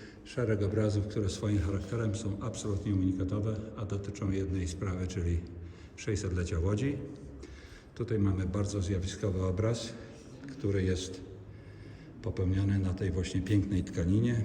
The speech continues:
Pania Urszula Święcicka, która, e, za pomocą tkaniny i nitki zrobiła przepiękne dzieło, które wisi jak kilim. Także w tej przestrzeni mamy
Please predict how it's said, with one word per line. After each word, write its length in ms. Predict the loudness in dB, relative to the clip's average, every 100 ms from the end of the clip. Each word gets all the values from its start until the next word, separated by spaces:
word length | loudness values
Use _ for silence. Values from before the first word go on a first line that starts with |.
| 0
Pania 340 | 0 2 2 0 2 4 4 2
Urszula 400 | 0 0 2 2
Święcicka, 640 | 0 -2 -2 -2 0 0 0 -4 -14 -16 -16 -16 -16 -18
która, 300 | -4 2 2
e, 100 | 2 0 0 0 2 0 0 0
za 140 | 0
pomocą 440 | 2 2 2 0 0
tkaniny 480 | 0 4 4 6
i 100 | 4
nitki 420 | 4 2 0 0 0 -2
zrobiła 400 | -2 -2 0 0 -2 -8 -14 -16 -16 -16 -16 -8
przepiękne 520 | -4 4 4 6 4
dzieło, 320 | 2 2 2 0 -4 -12 -6
które 220 | -2 -2
wisi 260 | -2 -2
jak 340 | -2 -4 -8 -4
kilim. 340 | 0 2 0 -2 -10 -14 -16 -16 -18 -18 -6 2
Także 160 | 2
w 60 | 6
tej 120 | 4
przestrzeni 460 | 6 2 4 4 4
mamy 320 | 6 6